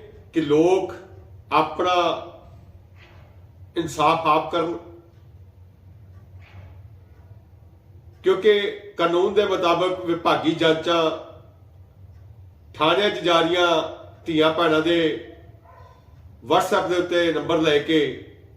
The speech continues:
ਉਹਨਾਂ ਨੂੰ ਅਸ਼ਲੀਲ ਮੈਸੇਜ ਗੈਂਗਸਟਰਾਂ ਦੁਆਰਾ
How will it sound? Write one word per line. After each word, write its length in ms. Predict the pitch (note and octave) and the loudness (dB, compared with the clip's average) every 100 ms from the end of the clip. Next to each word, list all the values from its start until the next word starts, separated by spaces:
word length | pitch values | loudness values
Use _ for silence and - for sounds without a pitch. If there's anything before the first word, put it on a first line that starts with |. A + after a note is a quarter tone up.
| - - - - - - - - - - - - - - - - - - - _ - _ _ - _ _ _ _ | -20 -20 -20 -20 -20 -20 -20 -20 -20 -20 -20 -20 -20 -20 -20 -20 -20 -20 -20 _ -20 _ _ -20 _ _ _ _
ਉਹਨਾਂ 240 | F#3 F#3+ G3+ | -2 0 0
ਨੂੰ 180 | F#3+ E3+ | -2 -4
ਅਸ਼ਲੀਲ 340 | D#3 F3 G3 | 0 0 0
ਮੈਸੇਜ 460 | F3 E3+ G3 F3+ F3+ - - - - - - - _ - - - _ _ - - - _ - - - - - _ _ - | 0 0 0 -2 -4 -12 -20 -20 -20 -20 -20 -20 _ -20 -20 -20 _ _ -20 -20 -20 _ -20 -20 -20 -20 -20 _ _ -12
ਗੈਂਗਸਟਰਾਂ 580 | A2+ E3+ F#3+ - G#3+ G#3 | 0 2 2 0 2 2
ਦੁਆਰਾ 300 | F#3+ F#3 | 2 2